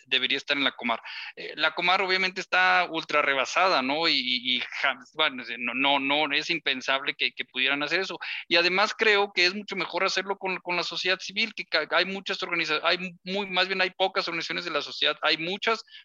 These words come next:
en cuestión de albergues, pero pocas organizaciones de la sociedad civil que van más allá. Pero si hubiese un apoyo, o si hubiese, este, una infraestructura, programas, fondos que permitieran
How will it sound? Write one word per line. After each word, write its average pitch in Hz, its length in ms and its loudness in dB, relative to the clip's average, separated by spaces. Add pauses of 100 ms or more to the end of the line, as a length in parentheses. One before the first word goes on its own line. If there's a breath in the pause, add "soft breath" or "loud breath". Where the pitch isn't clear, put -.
(180)
en 143 320 0
cuestión 156 300 -4
de 175 80 0
albergues, 165 380 0
pero 147 200 -2
pocas 175 460 -4
organizaciones 151 580 -4
de 170 60 -2
la 143 100 -2
sociedad 143 440 -2
civil 151 280 -6
que 147 120 -2
van 147 160 0
más 160 180 -2
allá. 143 260 2 (640 loud breath)
Pero 175 540 4
si 175 240 -2
hubiese 175 500 2
un 196 240 0
apoyo, 180 500 2
o 160 140 2
si 151 140 -4
hubiese, 165 480 2
este, 143 360 0
una 151 280 -4
infraestructura, 156 920 -2
programas, 143 680 0
fondos 156 380 0
que 139 100 -10
permitieran 139 640 -2